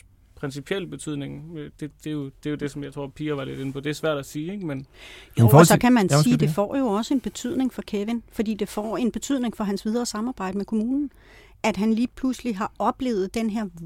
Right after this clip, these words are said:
Speaker 2: voldsomme mistænkeliggørelse på alt, hvad han har gjort. Øh, den der snagen ned i hans privatliv. Øh, og det er et, øh, det er et ret stort problem, fordi der er så mange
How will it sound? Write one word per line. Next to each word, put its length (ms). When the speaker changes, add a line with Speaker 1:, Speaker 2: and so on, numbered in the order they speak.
Speaker 2:
voldsomme 680
mistænkeliggørelse 1200
på 220
alt, 300
hvad 100
han 200
har 120
gjort. 360
Øh, 140
den 160
der 140
snagen 500
ned 320
i 80
hans 280
privatliv. 760
Øh, 480
og 200
det 220
er 260
et, 240
øh, 60
det 260
er 40
et 180
ret 160
stort 260
problem, 400
fordi 220
der 100
er 200
så 120
mange 380